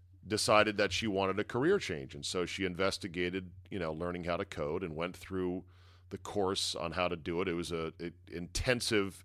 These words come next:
eight-week, ten-week course, whatever. Not easy, but she did it. Got through, got her certificate, whatever, coding certificate, and then sat and waited to get hired.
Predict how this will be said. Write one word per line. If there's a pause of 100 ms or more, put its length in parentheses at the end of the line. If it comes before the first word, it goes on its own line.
eight-week,
ten-week
course,
whatever. (1080)
Not
easy, (180)
but
she
did
it. (920)
Got
through,
got
her
certificate, (380)
whatever,
coding
certificate,
and
then (240)
sat (840)
and
waited
to
get
hired.